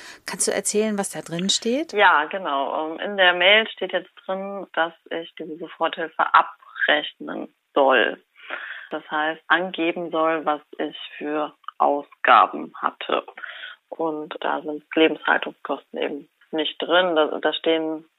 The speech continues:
Speaker 2: sind keine Möglichkeiten angegeben, für meine Verhältnisse da was abzurechnen. Und genau, und da steht drin, dass ich das bis Ende Oktober, äh, machen soll. Und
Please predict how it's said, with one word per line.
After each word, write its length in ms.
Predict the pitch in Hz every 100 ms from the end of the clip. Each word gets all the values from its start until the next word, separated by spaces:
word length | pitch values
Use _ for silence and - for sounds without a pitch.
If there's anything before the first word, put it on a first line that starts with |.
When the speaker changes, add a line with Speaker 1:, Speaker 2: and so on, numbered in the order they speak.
| _ _ - -
Speaker 2:
sind 340 | 147 151 160
keine 300 | 170 170 175
Möglichkeiten 680 | 165 170 160 - 165 160 147
angegeben, 1000 | 147 165 170 139 - 156 156 147 151 - -
für 100 | 160
meine 380 | 143 143 143 131 -
Verhältnisse 580 | 156 147 - 139 - 143
da 160 | 127 -
was 120 | 131
abzurechnen. 920 | - - - - 131 117 - - - - -
Und 600 | 180 170 165 165 165 - _ _ -
genau, 400 | 160 156 - 151
und 120 | 160
da 80 | 160
steht 240 | - 165
drin, 180 | 175 190
dass 160 | 180 170
ich 120 | 165
das 140 | 165 - -
bis 140 | 160 _ 311
Ende 420 | 165 165 165 160 _ -
Oktober, 1080 | - - 247 269 240 233 220 - 190 196 196
äh, 100 | 196
machen 340 | 196 185 190 180
soll. 400 | 180 175 170 175 180 _ _ - - - - _
Und 480 | - 165 165 165 165